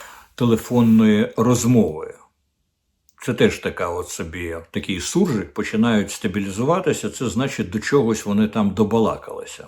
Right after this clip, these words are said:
Коротше, братця, не переймайтеся, все буде добре. Ходіть до театру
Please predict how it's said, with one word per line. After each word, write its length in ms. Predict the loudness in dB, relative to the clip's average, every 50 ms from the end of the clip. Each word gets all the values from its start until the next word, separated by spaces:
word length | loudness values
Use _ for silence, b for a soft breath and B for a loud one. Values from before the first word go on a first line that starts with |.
| -20 _ _
Коротше, 560 | -2 0 0 2 0 2 2 2 2 2 0 -4
братця, 680 | -2 2 4 4 4 4 0 -4 0 0 2 2 0 -2 -2
не 480 | 2 4 4 6 6 4 4 2 0 -2 -6 _ _
переймайтеся, 920 | 0 2 4 6 6 6 4 2 -4 -12 -14 -14 -14 -10 -10 -10 -10 -10 -10
все 420 | -10 -10 -4 0 2 2 2 0 -4 -8
буде 440 | -8 -8 -6 -8 -8 -8 -8 -8 -8 -10
добре. 540 | -6 -2 0 0 0 -2 -8 -10 -12 -12 -16
Ходіть 380 | -12 -10 -8 -2 -2 -2 -2 -2
до 140 | -6 -8 -6
театру 800 | -2 0 0 0 0 -2 -2 -2 0 0 2 0 -2 -4 -8